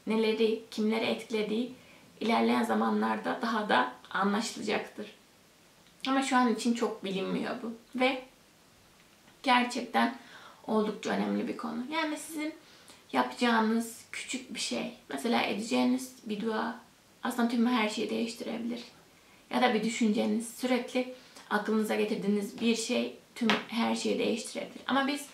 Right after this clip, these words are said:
bunun bu kadar güçlü olduğunu, yani düşünce yapımızın, enerjimizin, frekanslarımızın, yapabileceğimiz şeylerin ne kadar büyük olduğunun farkında bile olmadan yaşıyoruz. Diyelim ki konumuz bu. Ben ne kadar sınıfta kalmak istemediğimi aklıma getirirsem o kadar çok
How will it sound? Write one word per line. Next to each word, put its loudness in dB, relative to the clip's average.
bunun 4
bu 2
kadar 2
güçlü -2
olduğunu, 0
yani 0
düşünce 0
yapımızın, 0
enerjimizin, 0
frekanslarımızın, -2
yapabileceğimiz 0
şeylerin 0
ne 0
kadar -2
büyük -2
olduğunun 0
farkında -2
bile -4
olmadan 0
yaşıyoruz. -6
Diyelim -2
ki -10
konumuz -2
bu. -6
Ben 2
ne -4
kadar 0
sınıfta -2
kalmak 0
istemediğimi -2
aklıma -2
getirirsem -4
o 0
kadar -4
çok -8